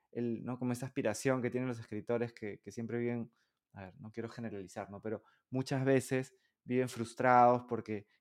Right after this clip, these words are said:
quieren llegar como al nivel máximo y, y están criticándose entre ellos,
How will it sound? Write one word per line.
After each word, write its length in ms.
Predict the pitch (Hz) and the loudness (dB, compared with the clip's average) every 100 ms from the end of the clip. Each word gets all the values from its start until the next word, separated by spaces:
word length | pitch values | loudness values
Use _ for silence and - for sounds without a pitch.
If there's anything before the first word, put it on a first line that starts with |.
| _ | _
quieren 280 | 127 127 120 | 0 2 2
llegar 300 | 113 113 117 | 4 4 2
como 200 | 123 117 | 2 2
al 80 | |
nivel 280 | 110 107 117 | 2 2 2
máximo 880 | 123 127 127 - 127 123 123 123 123 | 0 -2 -4 -8 -4 -2 2 2 2
y, 140 | 120 | 0
y 280 | 113 - 113 | -2 -2 -2
están 260 | 113 - 123 | -2 -2 -4
criticándose 640 | 123 123 117 123 123 120 | -2 -4 0 0 0 -4
entre 420 | 123 113 117 123 123 | -6 -2 0 2 2
ellos, 480 | 120 120 120 117 | 4 4 2 -4